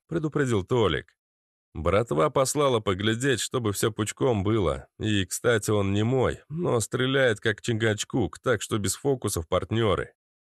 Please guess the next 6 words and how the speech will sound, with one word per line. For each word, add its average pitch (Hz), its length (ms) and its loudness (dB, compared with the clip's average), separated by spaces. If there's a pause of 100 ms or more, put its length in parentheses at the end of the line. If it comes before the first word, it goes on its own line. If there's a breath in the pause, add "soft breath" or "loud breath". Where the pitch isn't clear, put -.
(140)
«Ну 101 240 0
что 117 460 2
ты, 95 220 -2
Анатолий», 90 880 0 (200)
рассмеялся 127 760 0
Артур. 87 480 -2